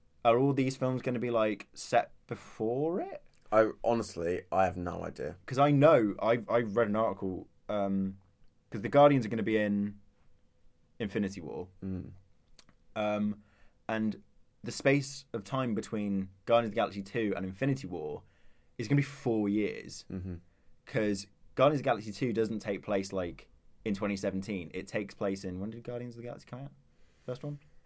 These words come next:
Speaker 1: Twenty?
Speaker 2: Um, what is it now?
Speaker 1: Twenty fourteen?
Speaker 2: Yeah, I re-, yeah, it was about three years ago, wasn't it?
Speaker 1: Something like that, yeah.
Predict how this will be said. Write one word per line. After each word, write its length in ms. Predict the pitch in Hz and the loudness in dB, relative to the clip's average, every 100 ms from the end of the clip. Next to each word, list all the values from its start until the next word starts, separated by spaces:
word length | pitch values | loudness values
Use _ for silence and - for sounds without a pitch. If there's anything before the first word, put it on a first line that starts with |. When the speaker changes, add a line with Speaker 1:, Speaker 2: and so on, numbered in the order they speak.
| _ | _
Speaker 1:
Twenty? 600 | 135 139 143 139 139 135 - _ _ - _ _ _ | -6 -4 -2 -4 -6 -10 -16 _ _ -20 _ _ _
Speaker 2:
Um, 600 | 107 101 101 95 92 92 90 - - _ - - - _ - _ _ - 53 - | -4 0 0 0 -2 -6 -10 -18 -20 _ -20 -20 -20 _ -20 _ _ -20 -18 -18
what 220 | - 90 85 | -10 -4 -4
is 120 | 92 | 0
it 40 | |
now? 60 | 143 | 0
Speaker 1:
Twenty 120 | 90 | 2
fourteen? 380 | 151 160 190 285 104 | 0 -2 -4 -6 0
Speaker 2:
Yeah, 240 | 107 98 | 4 6
I 80 | 95 | 8
re-, 220 | 101 95 - | 6 4 4
yeah, 160 | 98 | 4
it 40 | 90 | 4
was 120 | 90 | 2
about 280 | 98 95 - | 2 2 2
three 200 | 101 95 | 0 0
years 200 | 92 90 | -2 0
ago, 200 | 87 90 | 0 0
wasn't 260 | 92 92 | -2 -8
it? 60 | - | -10
Speaker 1:
Something 240 | - 143 107 | -6 -4 -2
like 80 | 90 | 0
that, 160 | 85 | 2
yeah. 160 | 117 | 2